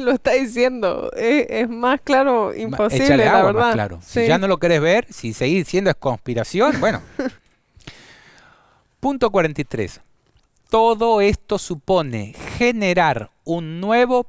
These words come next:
Speaker 2: procedimiento de toma de decisiones y de legitimación de esas decisiones, porque el establecido varias décadas atrás no es suficiente ni parece eficaz.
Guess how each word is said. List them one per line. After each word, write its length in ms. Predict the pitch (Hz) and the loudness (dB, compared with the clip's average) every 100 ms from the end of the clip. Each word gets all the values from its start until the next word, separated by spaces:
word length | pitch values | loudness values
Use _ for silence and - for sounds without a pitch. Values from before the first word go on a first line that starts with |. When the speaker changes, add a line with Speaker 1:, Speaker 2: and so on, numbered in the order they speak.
| - | -8
Speaker 2:
procedimiento 1160 | - 170 147 - 165 147 151 185 233 247 - 233 | -4 -2 -2 -4 -4 -4 -4 -2 -2 -4 -4 -2
de 120 | 165 147 | 0 -2
toma 600 | - - 240 240 233 208 | -4 2 2 2 2 2
de 140 | 165 | 2
decisiones 880 | 156 139 - - 226 226 165 143 - - | 2 0 -4 -8 -2 0 0 -4 -6 -8
y 120 | 165 | -2
de 180 | 156 165 | 2 0
legitimación 1300 | 170 208 269 262 - 208 - 170 139 - 220 233 208 | -2 -2 -2 -2 -4 -6 -6 -4 -4 -2 -4 -4 -2
de 160 | 185 | 0
esas 200 | 190 185 | 0 0
decisiones, 720 | 160 147 156 - 147 107 92 _ _ _ _ _ _ - | -2 -4 -10 -6 -6 -6 -14 _ _ _ _ _ _ 0
porque 300 | 190 160 170 | 0 2 0
el 60 | |
establecido 760 | 156 - 147 147 - 247 254 240 | 0 0 0 0 -2 0 0 -4
varias 520 | - 147 208 208 160 | -8 0 2 2 0
décadas 420 | 156 175 151 143 | 0 -2 0 0
atrás 380 | 190 196 240 233 - - _ | -2 0 0 -2 -6 -20 _
no 240 | 170 185 247 | -12 -4 -2
es 100 | 247 | 0
suficiente 800 | 208 - 175 220 233 220 233 - - _ _ - | -4 -6 -4 0 0 0 -2 -4 -14 _ _ -12
ni 180 | 170 160 | -6 -2
parece 580 | 156 175 240 - 214 - | 2 2 0 0 -4 -4
eficaz. 720 | - 147 - - 139 110 - | -6 -6 -6 -2 -2 -2 -8